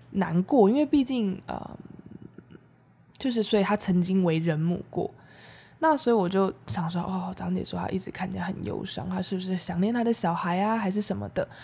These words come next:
我就问她说，“那屁屁啊，你，你会难过吗？”屁屁就说，“不会啊，过去就过去了，我现在很幸福，因为我有你。”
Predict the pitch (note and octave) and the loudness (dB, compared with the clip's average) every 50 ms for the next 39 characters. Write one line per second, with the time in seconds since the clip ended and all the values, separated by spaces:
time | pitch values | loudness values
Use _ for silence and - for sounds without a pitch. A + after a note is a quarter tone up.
0 | - - - - - - A3+ A3 D4 C#4+ C#4 C4 B3+ A#3+ A#3 - A#3+ A#3 A#3+ A#3 | -18 -18 -20 -16 -10 -6 -2 0 2 2 2 2 0 0 -2 -2 -2 -2 -2 -4
1 | - - G3 - - G3 F3 E3 - - F#3+ F#3+ - - - - - F#3 F3+ F3 | -4 -6 -8 -6 -4 -2 -2 -2 -4 -6 -6 -8 -8 -8 -10 -10 -6 -2 0 2
2 | G3 G3 F3 - - - F3+ E3+ - F#3+ - - - - - - - - - - | 2 2 2 0 -4 -4 -6 -2 0 0 0 0 -2 -6 -10 -12 -14 -18 -20 -20
3 | - - - - - - - - - - - - _ _ - E4+ E4+ F4 E4+ F4+ | -20 -20 -20 -20 -20 -20 -20 -20 -20 -20 -20 -20 _ _ -2 2 2 4 4 2
4 | E4 - D#4 D4 C#4+ C#4+ C#4+ C#4+ - - - - - - - - _ _ - - | 2 2 4 4 4 2 0 -2 -8 -16 -20 -20 -20 -20 -20 -20 _ _ -10 -6
5 | - B3 - D4+ D4+ C4+ A#3+ A3+ G#3 G#3+ A3 - - - - - - - C#4+ C#4 | -6 -2 2 4 4 6 6 4 2 -2 -6 -8 -14 -20 -20 -10 -2 0 0 0
6 | - C4 B3 B3 A#3 - G#3+ G3 F#3 - - E3 F#2+ F#2 - - - - F#3+ - | 0 2 2 2 4 6 6 4 4 4 0 -2 -2 -2 -4 -4 -2 -2 0 2
7 | G#3+ A3 A#3+ A#3 G#3 F3+ D#3+ D#3+ - F#3+ F3 E3+ - - G2+ - F3 F#3 F#3 F3 | 2 2 2 2 2 2 0 0 0 2 2 0 0 -2 -2 0 2 2 2 2
8 | - - G#2 F#2+ F#2 - F3+ F3+ A2 | 2 0 -2 -2 -4 -4 -4 -4 -6